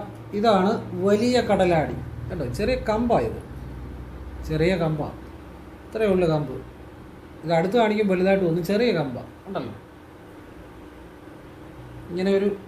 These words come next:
ഇത് പച്ചമരുന്ന് കടയിൽ കിട്ടും, വലിയ കടലാടി. ഇതൊരു, ഒരു, ഒരു, ഒരു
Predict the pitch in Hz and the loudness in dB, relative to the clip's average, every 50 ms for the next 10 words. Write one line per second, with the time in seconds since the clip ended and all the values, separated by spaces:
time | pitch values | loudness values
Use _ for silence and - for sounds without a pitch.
0 | - - - - 175 196 220 220 208 208 - 214 202 208 269 262 262 254 254 254 | -16 -16 -14 -6 0 2 2 2 2 2 2 2 2 4 4 4 4 4 4 4
1 | 247 233 226 190 147 139 - - - - - - - - - - 160 170 180 175 | 6 6 6 4 4 -2 -6 -10 -12 -14 -16 -20 -20 -20 -14 -6 0 0 2 4
2 | 190 196 196 190 185 175 165 160 151 143 135 117 - - - - - - - - | 4 4 4 4 4 4 2 2 0 0 -2 -4 -8 -12 -16 -18 -20 -20 -20 -20
3 | - - - 220 214 254 262 269 262 247 - - - 226 247 247 269 269 254 233 | -20 -16 -10 -2 0 2 2 4 2 2 0 0 0 0 2 2 4 4 4 4
4 | - - - 220 226 240 226 214 196 - - - - - - - - - - - | 2 2 2 2 4 4 4 4 2 2 -2 -6 -12 -18 -20 -20 -20 -20 -20 -20
5 | - - - - - - - - - - - - - - - - - - - - | -20 -20 -20 -20 -20 -20 -20 -20 -20 -20 -20 -20 -20 -20 -20 -20 -20 -20 -20 -20
6 | - - - - - - - - - - - - 214 202 208 | -20 -20 -20 -20 -20 -20 -20 -20 -20 -20 -16 -8 -2 -2 0